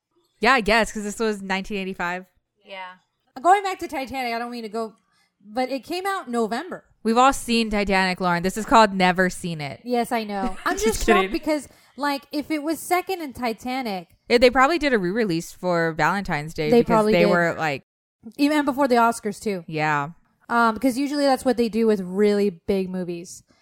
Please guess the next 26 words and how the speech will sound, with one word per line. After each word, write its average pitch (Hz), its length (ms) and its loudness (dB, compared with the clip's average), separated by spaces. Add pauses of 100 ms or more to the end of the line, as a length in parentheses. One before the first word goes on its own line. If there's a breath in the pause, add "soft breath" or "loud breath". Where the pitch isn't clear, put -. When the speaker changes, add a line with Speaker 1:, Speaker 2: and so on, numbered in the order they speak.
(180)
Speaker 3:
'Cause 233 140 -2
it 254 60 0
looks 294 160 -2
like 339 140 2
it 294 100 -4
came 262 260 0
out, 240 120 4
like, 226 180 2
a 214 40 0
little, 208 200 0
like, 208 240 -2
kinda, 214 300 -2
like, 190 280 -6
a 226 80 -8
week 196 200 -6
before 202 260 -6
Christmas. 196 400 -10
Anyway, 233 340 -8 (300 soft breath)
so 320 140 -2
I 339 60 0
think 370 180 -8
that's 349 160 -6
just 294 180 -10
really 285 220 -6
cool 262 320 -4
that, 196 340 0